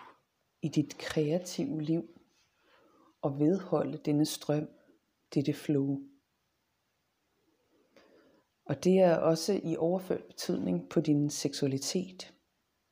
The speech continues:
Hvad kan du gøre for at holde liv i det her fremspring, som seksualiteten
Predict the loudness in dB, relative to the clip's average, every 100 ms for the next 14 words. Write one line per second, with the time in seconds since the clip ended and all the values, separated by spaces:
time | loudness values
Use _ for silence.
0 | _ _ _ _ _ _ _ _ _ _
1 | _ _ _ _ _ _ _ _ _ _
2 | _ -6 0 0 0 0 0 0 0 -2
3 | -4 -14 _ _ _ _ _ _ _ _
4 | _ -4 0 0 0 0 0 0 -2 -4
5 | -18 _ _ _ _ _ _ _ _ _
6 | _ _ _ _ -6 -2 0 0 -2 -6
7 | -4 0 0 -2 -6 -6 -14 _ -20 _
8 | _ _ _ _ _ _ _ _ _ _
9 | _ _ _ _ _ _ _ _ -6 0
10 | 0 0 -4 -2 -2 -2 -4 -4 -4 -6